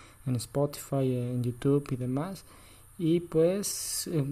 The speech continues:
cu-, última recomendación en esta línea de hacer comunidad y demás.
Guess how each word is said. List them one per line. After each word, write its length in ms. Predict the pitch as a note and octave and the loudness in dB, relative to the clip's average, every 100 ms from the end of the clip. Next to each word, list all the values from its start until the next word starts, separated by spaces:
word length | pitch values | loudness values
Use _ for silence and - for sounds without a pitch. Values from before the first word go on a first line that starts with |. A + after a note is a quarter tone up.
| D3 - | -4 0
cu-, 220 | E3+ E3+ | 2 4
última 400 | F3 F3 E3+ D#3 | 4 4 2 2
recomendación 920 | D#3 D3 - C#3 C3+ B2+ C#3 D3 D#3+ D#3 | 0 -2 2 2 4 2 2 2 0 0
en 220 | C3+ C3+ | 0 0
esta 580 | - C#3+ C#3+ C3+ C3 C3 | 0 -2 0 0 -2 2
línea 360 | C3 C#3 C#3 | 4 4 4
de 380 | B2+ B2 B2 B2 | 4 2 0 -2
hacer 240 | A#2 C3+ | -2 -6
comunidad 540 | - C3 B2 B2 B2 C3 | -4 -2 -2 -2 -2 0
y 120 | B2+ | 0
demás. 440 | A#2+ B2+ D3+ D3+ | 0 -2 -4 -6